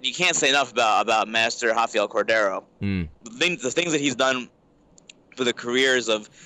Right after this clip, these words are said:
Speaker 1: Rafael Dos Anjos and Fabricio Verdum have been incredible. So I'm sure that Eric Silva feels that, that something similar can happen to him.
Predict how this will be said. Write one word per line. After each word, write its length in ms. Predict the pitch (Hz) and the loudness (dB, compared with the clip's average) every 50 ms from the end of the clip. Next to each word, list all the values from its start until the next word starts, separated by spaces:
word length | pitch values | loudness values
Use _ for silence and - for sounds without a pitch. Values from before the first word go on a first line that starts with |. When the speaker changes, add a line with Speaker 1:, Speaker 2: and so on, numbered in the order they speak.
| - - - - | -20 -20 -6 -2
Speaker 1:
Rafael 300 | 139 135 127 135 135 120 | -2 -2 0 2 0 2
Dos 240 | 104 110 107 - - | 2 2 0 2 0
Anjos 400 | 131 131 135 120 117 113 107 - | 0 2 2 2 0 0 -2 -4
and 100 | 107 104 | -10 -10
Fabricio 460 | - 113 101 117 123 113 - 123 113 | -10 -10 -6 -4 -4 -2 0 -2 -2
Verdum 600 | 104 104 107 - 127 135 135 127 120 113 113 - - - - - - - | -2 -4 -6 -4 -2 0 0 0 -2 -2 -6 -12 -18 -20 -20 -20 -10 -4
have 160 | 123 135 113 | -2 0 2
been 120 | 127 120 | 2 0
incredible. 600 | 110 104 - - 165 165 143 110 87 76 62 - - _ - - - _ _ | 0 -2 -2 0 2 2 2 0 0 -4 -6 -6 -8 _ -20 -20 -20 _ _
So 260 | - - 131 127 123 | -2 0 2 4 4
I'm 100 | 120 123 | 2 2
sure 220 | - - 156 156 | 0 0 0 2
that 100 | 143 135 | 2 4
Eric 220 | 113 117 131 131 127 | 4 4 4 2 2
Silva 320 | - - 143 135 120 107 | 2 2 2 2 2 -2
feels 300 | - - 135 131 123 110 | -4 0 0 2 2 2
that, 180 | 117 110 107 80 | 2 2 4 4
that 160 | 90 107 - | 2 2 2
something 240 | - 139 127 123 113 | 0 -2 -2 -2 -2
similar 300 | - - 131 127 120 110 | 0 0 0 -2 -2 -2
can 160 | - 113 110 | -2 -2 -2
happen 260 | 113 117 113 113 110 | -2 -2 -4 -4 -10
to 80 | - - | -12 -10
him. 320 | 107 120 113 117 117 120 | -4 -2 -2 -2 -2 -4